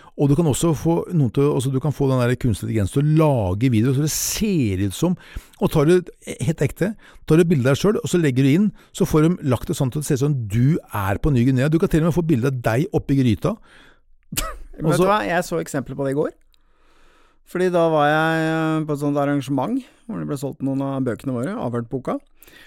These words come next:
Speaker 2: Og så var det en fyr som hadde en Samsung-telefon, og så tok han bilde av hånda si, og så tegnet han på skjermen i hånda, og så kjørte han med kunstig intelligens, og så plutselig hadde han en sånn svær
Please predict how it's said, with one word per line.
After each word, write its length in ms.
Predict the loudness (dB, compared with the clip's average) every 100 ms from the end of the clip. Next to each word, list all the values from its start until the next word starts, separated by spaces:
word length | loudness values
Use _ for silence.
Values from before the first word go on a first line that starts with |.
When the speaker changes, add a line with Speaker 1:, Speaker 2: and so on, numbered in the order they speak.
| -20 _ -10
Speaker 2:
Og 80 | -6
så 120 | -2
var 100 | 0 0
det 80 |
en 40 | -2
fyr 140 | -4
som 100 | -2
hadde 140 | -2 -2
en 80 | -4
Samsung-telefon, 840 | -6 -8 -6 -6 -6 -6 -6 -10 _ _ _ _ -12
og 140 | -10
så 100 | -8
tok 180 | -8 -4
han 120 | -2 0
bilde 240 | -2 -2
av 80 | -6 -6
hånda 300 | -4 -2 -4
si, 200 | -4 -6 -6 -10
og 120 | -12
så 120 | -12 -12
tegnet 680 | -12 -8 -4 -4 -4 -4 -6
han 140 | -8 -10
på 120 | -8
skjermen 440 | -4 -4 -2 -4
i 40 | -4
hånda, 320 | -2 -4 -6 -10 _ _ _ _ _ _
og 100 | -8
så 180 | -2 0 0 0 -4
kjørte 240 | -2 -2 -2
han 100 | -4
med 80 |
kunstig 300 | -2 -6 -6
intelligens, 420 | -8 -6 -6 -6 -10
og 80 |
så 140 | -12 -12
plutselig 400 | -12 -12 -6 -4
hadde 220 | -4 -2
han 80 | -2
en 60 | -4
sånn 120 | -6
svær 540 | -8 -6 -4 -4 -6